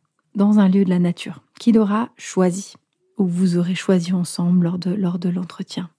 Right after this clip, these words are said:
Vous ne saurez pas ce qu'il va faire. Il va pas vous expliquer tout à l'avance. Il va se passer quelque chose pour vous, mais vous ne savez pas. C'est un rituel. On ne sait pas ce qui va se passer par essence.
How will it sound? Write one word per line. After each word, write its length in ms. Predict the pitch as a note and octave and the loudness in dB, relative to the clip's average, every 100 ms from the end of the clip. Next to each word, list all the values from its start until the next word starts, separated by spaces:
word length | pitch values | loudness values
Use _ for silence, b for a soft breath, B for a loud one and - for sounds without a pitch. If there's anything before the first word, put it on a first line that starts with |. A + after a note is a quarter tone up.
| _ - | _ -2
Vous 160 | G#3 A#3 | 4 6
ne 120 | A3+ | 4
saurez 480 | - - A#3 G3+ G3+ | -2 -4 -2 -2 -4
pas 220 | F3+ F3 | -4 -6
ce 140 | - | -10
qu'il 140 | - F#3+ | -10 -8
va 100 | F3+ | -8
faire. 440 | - F#3 F3+ _ _ | -6 -8 -10 _ _
Il 80 | G3+ | -2
va 100 | G3 | -2
pas 160 | G3 A#3 | 0 -4
vous 240 | F#3+ F3+ | -2 -4
expliquer 640 | F#3+ - - F#3 G#3 G3+ - | -6 -12 -20 -6 -2 -2 -6
tout 160 | - - | -10 -6
à 80 | F#3 | -4
l'avance. 560 | F#3 F3+ F#3 A3+ - b b b b b C4+ | -2 -2 0 -2 -6 b b b b b -2
Il 100 | G3 | 0
va 160 | A3 | 0
se 80 | G#3 | -2
passer 300 | A3 G#3 A#3 | -4 -2 -2
quelque 280 | G3+ F#3 F#3+ | 0 -2 -2
chose 260 | - F#3+ | -4 -6
pour 200 | - F#3 | -6 -4
vous, 400 | F3 F#3+ A#3+ C4 - | -2 0 0 0 -2
mais 460 | A#3+ F#3 G3+ - - _ _ _ _ _ - | 0 2 2 -2 -8 _ _ _ _ _ -4
vous 140 | F#3+ | 2
ne 80 | G#3 | 2
savez 240 | - F#3+ F#3 | 2 0 0
pas. 180 | F#3+ F3 | -4 -8
C'est 240 | - F#3 | -4 0
un 80 | F3+ | 0
rituel. 640 | E3 F3+ F3+ - F3 F3 G3 | -2 -6 -6 -2 0 -2 -4
On 120 | G#3 | 2
ne 80 | F#3+ | 2
sait 200 | - F#3+ | 0 -6
pas 180 | - G#3+ | -2 -4
ce 120 | - | -4
qui 120 | - | -8
va 160 | F#3 F3 | -4 -4
se 100 | - | -6
passer 300 | E3+ F#3+ G3 | -10 -10 -10
par 200 | G3+ F#3+ | -8 -8
essence. 520 | F#3 - G#3+ - - | -8 -10 -14 -14 -18